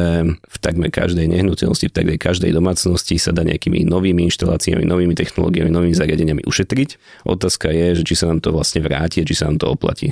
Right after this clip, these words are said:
Nám sa dá zohľadňovať, čo zvyčajne občania zohľadňujú, alebo obyvateľ zohľadňuje tá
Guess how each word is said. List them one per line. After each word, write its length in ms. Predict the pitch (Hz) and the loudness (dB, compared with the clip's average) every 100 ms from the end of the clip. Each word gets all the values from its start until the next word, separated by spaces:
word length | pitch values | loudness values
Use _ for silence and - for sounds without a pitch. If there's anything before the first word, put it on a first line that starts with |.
| - - | -4 -4
Nám 80 | |
sa 80 | - | -2
dá 160 | - - - | -2 -2 -4
zohľadňovať, 640 | - 82 85 82 80 76 - | -2 -2 0 0 2 0 -2
čo 160 | - | -4
zvyčajne 320 | 73 71 - 73 | -4 -2 0 -2
občania 320 | 73 - 76 73 | -2 -2 0 0
zohľadňujú, 560 | 78 80 80 78 80 | 2 2 2 2 2
alebo 240 | 78 80 - | 2 0 0
obyvateľ 320 | 78 73 - - | -2 0 0 0
zohľadňuje 300 | 170 147 139 | 0 0 -2
tá 160 | - | -4